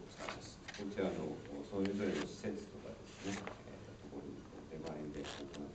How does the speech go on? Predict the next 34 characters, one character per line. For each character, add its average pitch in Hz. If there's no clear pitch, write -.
て 62
い -
る -
と -
こ 87
ろ -
で -
す。 -
と、 -
お、 -
こ -
ち -
ら 107
は、 95
次 107
は 80
エ 80
ヌ 87
ピ 90
ー 85
オ 85
ー 85
法 82
人 76
金 78
融 76
ビ 76
リ 69
ー -
フ。 -
こ 98
ち 104
ら 98
の、 90